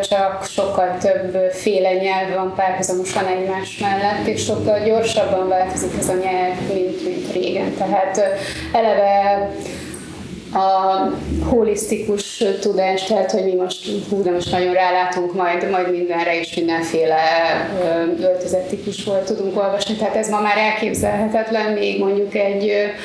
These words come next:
huszadik század elejé Magyarországon ez eléggé jól kivitelezhető volt, vagy bárhol a világban, és most is vannak olyan helyek még a világban, ahol talán most is jól működik. Ö,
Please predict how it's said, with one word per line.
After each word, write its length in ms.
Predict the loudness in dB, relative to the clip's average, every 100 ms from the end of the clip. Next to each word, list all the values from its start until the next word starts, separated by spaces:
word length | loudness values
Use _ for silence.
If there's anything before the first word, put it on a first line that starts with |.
| -12 -10 0
huszadik 400 | 2 4 2 2
század 460 | 2 2 2 2
elejé 260 | 2 2 0
Magyarországon 800 | 0 0 0 0 0 0 2 0
ez 120 | 0
eléggé 680 | 0 0 0 0 0 0 0
jól 280 | 0 0 0
kivitelezhető 840 | 0 -2 0 0 0 0 -2 -2 0
volt, 200 | -2 -2
vagy 140 | -2
bárhol 380 | 0 0 0 0
a 100 | 0
világban, 440 | 0 0 0 0 -2
és 120 | -2
most 200 | -4 -4
is 100 | -2
vannak 300 | 0 0 0
olyan 200 | 0 0
helyek 280 | 0 0 0
még 140 | 0
a 40 | 0
világban, 380 | 0 0 2
ahol 220 | 2 0 0
talán 300 | 0 0 0
most 220 | -2 -2
is 180 | 0 2
jól 140 | 2
működik. 720 | 2 2 2 2 2 0 0
Ö, 180 | 2